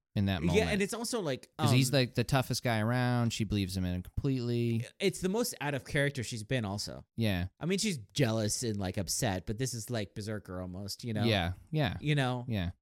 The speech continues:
Speaker 2: And also the one they were fighting was stronger.
Speaker 1: Mm-hmm.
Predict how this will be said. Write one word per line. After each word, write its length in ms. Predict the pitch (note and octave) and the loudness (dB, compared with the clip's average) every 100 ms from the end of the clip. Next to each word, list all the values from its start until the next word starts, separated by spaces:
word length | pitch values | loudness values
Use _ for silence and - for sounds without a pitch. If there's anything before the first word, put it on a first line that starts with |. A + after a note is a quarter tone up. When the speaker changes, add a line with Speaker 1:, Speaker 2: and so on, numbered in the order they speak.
| - | -4
Speaker 2:
And 220 | E3+ E3+ | -2 -2
also 240 | D3+ C#3+ | -2 0
the 80 | C3+ | 0
one 160 | C3 C3 | 0 0
they 100 | B2+ | 0
were 100 | A#2 | 0
fighting 400 | C3 A#2 A#2 A2 | 0 2 0 -2
was 180 | G#2 F2+ | -2 -2
stronger. 800 | - - - G#2 B2+ F3 G#3+ G#3+ | -4 -6 -4 -4 -2 -4 -6 -2
Speaker 1:
Mm-hmm. 400 | A2+ F#2+ F#2 F#2 | 0 2 2 2